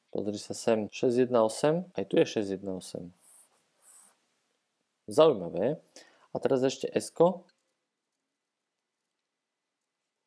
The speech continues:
Takže máme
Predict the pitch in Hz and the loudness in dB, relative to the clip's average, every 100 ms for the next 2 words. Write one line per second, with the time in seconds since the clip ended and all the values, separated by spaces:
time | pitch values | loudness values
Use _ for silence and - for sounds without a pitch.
0 | _ _ _ _ _ _ _ _ _ _ | _ _ _ _ _ _ _ _ _ _
1 | _ _ _ - 123 120 120 123 120 117 | _ _ _ 0 2 2 0 2 2 2
2 | 110 | -2